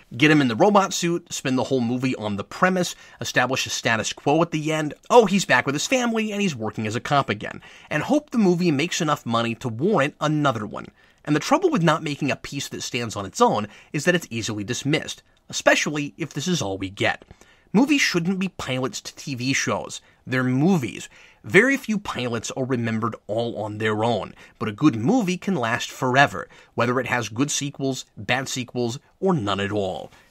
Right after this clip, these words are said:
The way it gets to the major beats is a little different, but it's pretty much the same movie, except without the style, the compelling performance, the subtle character study, or the fun of the original. At its best, this is a dime a dozen twenty-first century science fiction film,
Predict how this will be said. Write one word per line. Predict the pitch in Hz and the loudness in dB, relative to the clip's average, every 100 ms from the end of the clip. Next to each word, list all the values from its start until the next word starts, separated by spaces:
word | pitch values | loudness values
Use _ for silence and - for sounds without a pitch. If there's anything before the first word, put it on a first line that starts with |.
| _ | _
The | - | 2
way | 175 330 | 4 4
it | 349 | 2
gets | 208 208 | -4 -4
to | 185 | -4
the | 147 | -2
major | 135 131 | -2 -4
beats | 113 123 139 | -4 -6 -6
is | 117 98 | -8 -6
a | |
little | 98 | -8
different, | 87 87 - 71 - | -8 -12 -10 -14 -12
but | 139 147 | -2 -2
it's | 147 | -2
pretty | - 285 320 | -2 0 2
much | 170 - | 0 -2
the | |
same | 175 - 113 | -4 -4 -2
movie, | 110 202 113 104 - - | 0 0 -2 -6 -10 -6
except | 156 - 160 | -2 0 -2
without | 147 131 - | 0 0 0
the | 117 | -6
style, | - 131 135 135 131 | -4 -4 -2 -4 -6
the | 135 | -10
compelling | 123 117 - 117 110 | -10 -8 -6 -4 -6
performance, | - - 220 208 190 - - - | -8 -4 0 4 2 0 -10 -8
the | 131 | -6
subtle | - 107 104 | -2 -4 -4
character | - 208 185 202 | -2 -2 -2 -4
study, | - 170 170 175 | 0 2 2 0
or | 202 | 0
the | 185 | -2
fun | - 233 151 143 | -2 0 0 -2
of | 143 113 | -4 -6
the | 98 | -6
original. | 101 110 101 98 87 - - - | -4 -4 -6 -8 -10 -14 -20 -6
At | - | 0
its | 175 - | 0 2
best, | 180 240 - 180 | 4 4 2 -6
this | 175 | -4
is | 190 | 0
a | 175 | -2
dime | 143 123 160 | -2 -2 -2
a | |
dozen | 160 123 117 123 113 | 0 -2 -2 -4 -6
twenty-first | - 139 - 135 - | -6 -8 -6 -8 -6
century | 107 101 110 107 | -6 -8 -10 -10
science | 95 92 - | -10 -10 -10
fiction | 110 - 92 | -10 -8 -10
film, | - 55 | -12 -16